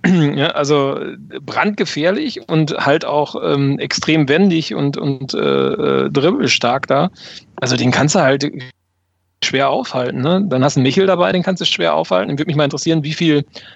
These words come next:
von den ganzen Elfmetern, äh, oder wer die ganzen Elfmetern wirklich rausgeholt hat, ne? Also Michel sicherlich viele, war jetzt wieder der eine, ne? Und dann Ritter der andere. Also das ist halt auch,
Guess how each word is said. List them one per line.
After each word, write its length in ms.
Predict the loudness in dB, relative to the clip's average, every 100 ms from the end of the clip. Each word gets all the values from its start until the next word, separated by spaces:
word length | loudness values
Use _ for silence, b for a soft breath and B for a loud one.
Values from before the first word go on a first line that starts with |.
| -4
von 140 | 2
den 140 | 4 4
ganzen 260 | 2 0
Elfmetern, 580 | -2 0 0 2 2 0
äh, 380 | -2 -4 -2 -2
oder 200 | -2 0
wer 120 | 2
die 80 | 2
ganzen 260 | 0 0 -2
Elfmetern 380 | 0 2 2
wirklich 240 | 0 -4 0
rausgeholt 540 | 0 0 -2 -4 -4
hat, 320 | -6 -8 -8
ne? 160 | -4 -2
Also 180 | -2 -2
Michel 320 | -2 2 2
sicherlich 540 | 2 0 0 0 -6 -16 B B B _
viele, 500 | -4 0 4 2 0 -2
war 100 | -2
jetzt 220 | -2 -2
wieder 240 | 0 2
der 160 | 2 0
eine, 380 | 2 2 2 2
ne? 160 | 0
Und 60 | 0
dann 140 | 0
Ritter 320 | 0 0 0
der 160 | 0 -2
andere. 480 | -2 -2 0 -2 -2
Also 260 | -4 -2
das 160 | -2 -2
ist 140 | -2
halt 180 | 0 2
auch, 400 | 2 2 0 -8